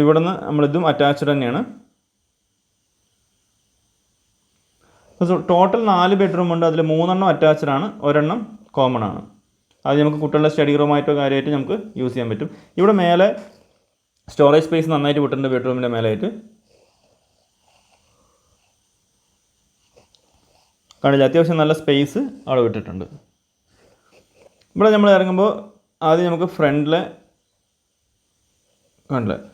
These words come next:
നമുക്ക് ഇത് ബാക്ക് സൈഡിലേക്കുള്ളതാണ്. അപ്പോൾ നമുക്ക് ഫ്രണ്ടിൽ ആദ്യം നമുക്ക് ബാൽക്കണി നോക്കാം. ഇതാണ് ഫ്രണ്ടിലെ ബാൽക്കണി വരുന്നത്.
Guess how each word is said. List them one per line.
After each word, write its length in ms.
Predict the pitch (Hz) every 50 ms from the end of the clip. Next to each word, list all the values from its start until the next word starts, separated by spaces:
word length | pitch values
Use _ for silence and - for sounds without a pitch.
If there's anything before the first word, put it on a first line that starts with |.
| _ - _ -
നമുക്ക് 200 | 160 165 175 180 175 170 - -
ഇത് 80 | 165 170 156
ബാക്ക് 200 | 156 - - - -
സൈഡിലേക്കുള്ളതാണ്. 680 | 170 170 165 170 165 170 170 165 160 139 127 147 262 - - -
അപ്പോൾ 140 | - 117 135 135
നമുക്ക് 160 | 143 147 151 -
ഫ്രണ്ടിൽ 320 | 147 147 147 151 160 175 165 151
ആദ്യം 240 | 143 147 151 147 143
നമുക്ക് 180 | 139 135 139 131
ബാൽക്കണി 280 | 123 117 113 123 123 117 110
നോക്കാം. 220 | 104 104 123 175 190 - - _ _ _ _ _ _ _ _ _ _ _ _ _ _ _ _ _ _ _ _ _ _ _ _ _ _ _ _ _ -
ഇതാണ് 200 | 143 143 139 147 147
ഫ്രണ്ടിലെ 260 | 143 127 117 117 123 120
ബാൽക്കണി 280 | 110 104 101 104 107 104 95
വരുന്നത്. 280 | 82 67 - - -